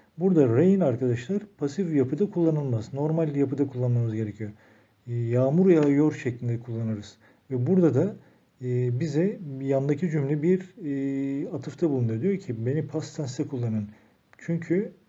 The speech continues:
ben bir ya-, e, şemsiyeye ihtiyaç duymadım diyor. Buradaki cümlemizde pasif olmalı. E, düzeltiyorum. Past tense'te kullanılmış. Buradaki cümlemizde past tense'te olmalı. "We didn't need an umbrella." Yani bir, e, şemsiyeye ihtiyaç duymadım.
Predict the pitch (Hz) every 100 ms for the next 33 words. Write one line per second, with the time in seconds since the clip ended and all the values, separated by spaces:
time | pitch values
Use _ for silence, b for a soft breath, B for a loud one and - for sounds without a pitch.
0 | - 120 147 196 151 147 170 - 214 160
1 | 160 - 156 131 131 127 - 151 - 151
2 | 151 147 185 185 - 160 160 131 117 110
3 | 107 107 b b b _ _ _ 170 160
4 | 131 117 117 156 139 120 113 175 214 -
5 | 170 160 175 - 190 123 117 107 110 -
6 | 143 131 123 120 139 123 123 110 b b
7 | b b - 170 - - 135 - - 139
8 | 131 - 120 120 120 180 185 - - 160
9 | 143 131 131 143 135 127 180 190 180 -
10 | 160 123 151 123 113 107 104 B B _
11 | 117 113 117 165 196 180 185 160 143 135
12 | 127 127 117 107 120 123 120 - 135 139
13 | - b b b b _ _ 123 123 123
14 | 123 123 127 - 139 123 131 120 123 139
15 | 123 165 151 131 190